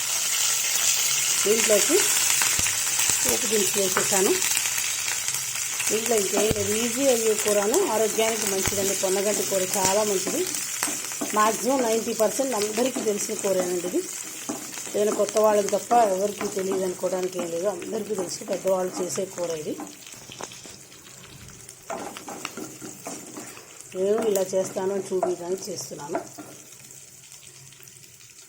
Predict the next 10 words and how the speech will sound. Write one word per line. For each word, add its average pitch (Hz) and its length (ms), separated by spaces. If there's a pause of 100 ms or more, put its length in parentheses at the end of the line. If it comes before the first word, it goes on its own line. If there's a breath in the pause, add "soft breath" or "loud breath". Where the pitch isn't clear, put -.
(140)
చాలా 180 220 (100)
ఈజీ. 175 200 (200)
ఇలా 202 220
ఒక 196 280
ఉడుకు 220 320
రానిచ్చుకొనైనా 240 720
చేసుకోవచ్చు 208 540
పొన్నగంటి 208 440
కూరని, 196 260 (800 loud breath)
లేకపోతే 220 240